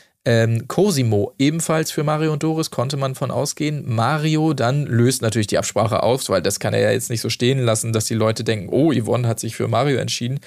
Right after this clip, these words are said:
Einfach so. Ähm, das muss er natürlich klarstellen, das hat sie nur gemacht wegen der Absprache. Und, ähm, ähm, hält natürlich auch sein Wort, entscheidet sich für Sascha und Yvonne. Und Katharina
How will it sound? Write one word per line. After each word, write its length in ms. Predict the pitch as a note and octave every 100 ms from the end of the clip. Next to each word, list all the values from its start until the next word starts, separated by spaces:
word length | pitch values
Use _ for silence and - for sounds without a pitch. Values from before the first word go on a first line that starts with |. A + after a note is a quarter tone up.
| -
Einfach 380 | - A#2 F3 A#2+
so. 320 | - A2 E3+ F#3 - - _ _ _ -
Ähm, 240 | A#2+ A2+ A2
das 160 | G#2+
muss 120 | B2 A#2+
er 80 |
natürlich 300 | A2 G2+ G#2+ -
klarstellen, 420 | - A2+ A#2 A2+
das 100 | G#2
hat 100 | -
sie 80 | F#2+
nur 160 | A#2
gemacht 300 | A#2+ G#2+ A#2
wegen 140 | - A#2
der 140 | -
Absprache. 500 | - - D3 D#3 F3 - _ _ _ _ _ _ _ - -
Und, 300 | B2 A#2+ -
ähm, 600 | B2 A#2+ A2+ A2 A2 - _ -
ähm, 320 | B2+ A#2+ A2+ - A#2+ A#2 A#2+
hält 180 | B2 C3
natürlich 300 | C3 A#2 A2+
auch 80 | A#2
sein 260 | A2+ C3
Wort, 300 | B2+ B2+ - - _
entscheidet 380 | - A2 A2 G#2+
sich 140 | A2 A#2
für 140 | A#2
Sascha 280 | A#2+ A2+ A2+
und 200 | A2 A2+
Yvonne. 320 | A2+ B2 E3+ F#3 _ _ _ _ _ _ _ _ - -
Und 380 | C3+ C3 B2 -
Katharina 680 | - F#3 - B2 A#2+ A#2